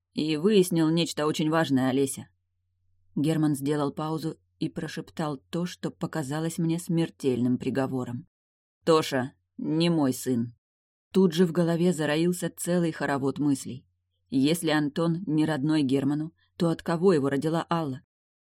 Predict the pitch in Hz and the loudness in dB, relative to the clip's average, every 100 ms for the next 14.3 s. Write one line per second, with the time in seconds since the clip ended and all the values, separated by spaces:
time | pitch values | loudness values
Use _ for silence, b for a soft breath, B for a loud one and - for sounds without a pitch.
0 | _ _ - 143 139 147 139 147 147 147 | _ _ -2 0 2 0 0 0 0 -2
1 | 147 147 165 175 196 135 131 131 160 135 | -2 -2 -2 -2 0 0 -2 -2 0 0
2 | 123 127 131 135 143 143 135 151 147 131 | 0 -2 -2 -2 0 -2 0 0 2 0
3 | 131 - 160 143 - 131 - 147 - 135 | -2 -4 -4 -4 -4 -6 -4 -8 -4 -4
4 | - 139 139 131 131 - 143 139 135 160 | -2 -4 -2 -2 -4 -2 0 2 0 -2
5 | 156 151 110 98 _ _ _ _ _ - | -4 -4 -4 -8 _ _ _ _ _ -4
6 | 139 151 156 143 165 165 160 156 160 165 | 0 2 4 4 4 4 2 2 2 2
7 | 165 156 151 180 180 127 _ - 147 160 | 0 -2 -4 -4 -4 -10 _ -4 -4 -4
8 | 147 - 160 151 135 113 - _ _ _ | -10 -6 -6 -6 -8 -8 -14 _ _ _
9 | - 135 151 135 131 - 127 - 143 160 | -6 0 0 2 -2 0 -4 -2 -4 0
10 | 131 131 127 135 151 151 165 139 120 _ | 0 0 0 -2 -2 -4 -4 -4 -6 _
11 | _ _ _ - 139 175 170 190 190 180 | _ _ _ -6 0 2 4 4 6 4
12 | 175 170 175 170 165 170 180 208 160 - | 4 2 0 0 -2 0 2 2 -2 -4
13 | 165 175 175 170 170 156 160 165 180 170 | -2 0 0 0 0 -2 -4 -2 -2 0
14 | 139 110 - | -2 -2 -10